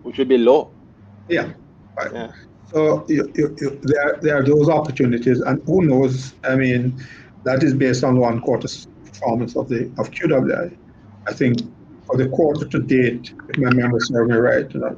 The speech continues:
Speaker 2: if my c-, mental calculation is right, we probably have made more money the net asset va-, asset value has translated to more gains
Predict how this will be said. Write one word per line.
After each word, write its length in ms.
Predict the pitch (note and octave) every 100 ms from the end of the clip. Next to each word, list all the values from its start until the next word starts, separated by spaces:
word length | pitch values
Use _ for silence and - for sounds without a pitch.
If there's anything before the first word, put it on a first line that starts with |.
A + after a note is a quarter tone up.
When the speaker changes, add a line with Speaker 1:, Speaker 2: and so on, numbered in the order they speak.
| -
Speaker 2:
if 260 | B2+ C3+ C3+
my 180 | A#2+ A2+ -
c-, 140 | - B2+
mental 380 | D3+ D3+ D3+
calculation 520 | C3 D3 B2+ B2 - A#2
is 180 | A#2
right, 260 | A#2+ A2+ G#2+ - - - - - - -
we 200 | B2+ B2+
probably 360 | C3 C#3+ C3 C3
have 140 | C3+
made 420 | C3 B2 A#2+ C3+ - - -
more 260 | B2 C3 C3
money 500 | C3 B2+ A2+ A#2 - - - - - - - -
the 60 |
net 180 | B2 B2+
asset 160 | D3+ C3
va-, 260 | B2+ B2+ -
asset 320 | B2+ D3+ B2+
value 260 | B2+ A#2 A#2
has 120 | G#2+
translated 640 | - C3 A2+ C3 A2 B2+
to 80 | A#2+
more 500 | A#2 A2+ A2+ A2 - - - - - - - - -
gains 580 | - D3 C#3+ B2+ A#2+ A#2+